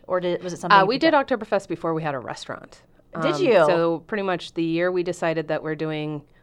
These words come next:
Speaker 2: a German restaurant,
Speaker 1: Mm-hmm.
Speaker 2: we started doing an Oktoberfest.
Speaker 1: That's the way to do it.
Speaker 2: So even though we're only on eight years of the restaurant, this was eleven years of Oktoberfest.
Speaker 1: And is it fairly,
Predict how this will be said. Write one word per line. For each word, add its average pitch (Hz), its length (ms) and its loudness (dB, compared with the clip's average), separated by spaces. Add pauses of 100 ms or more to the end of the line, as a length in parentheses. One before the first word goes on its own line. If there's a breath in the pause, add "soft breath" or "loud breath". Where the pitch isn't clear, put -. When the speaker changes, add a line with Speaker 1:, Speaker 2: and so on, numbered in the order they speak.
(140 soft breath)
Speaker 2:
a 170 80 -6
German 160 280 -2
restaurant, 143 520 -4
Speaker 1:
Mm-hmm. 202 120 -8
Speaker 2:
we 151 140 -8
started 139 420 -6
doing 127 280 -12
an 110 60 -10
Oktoberfest. - 520 -14
Speaker 1:
That's - 280 -8
the 170 100 -6
way 165 140 -2
to 170 80 -4
do 165 160 -4
it. 151 140 -4
Speaker 2:
So 170 120 2
even 180 200 0
though 175 100 2
we're 175 140 2
only 170 180 0
on 160 240 -2
eight 214 180 0
years 185 200 0
of 170 80 -2
the 160 80 -6
restaurant, 156 540 -2
this 151 180 -8
was 143 140 -4
eleven 151 360 -2
years 135 280 -4
of 127 60 -14
Oktoberfest. - 840 -12 (240)
Speaker 1:
And 220 160 0
is 220 240 2
it 254 240 4
fairly, 214 800 -2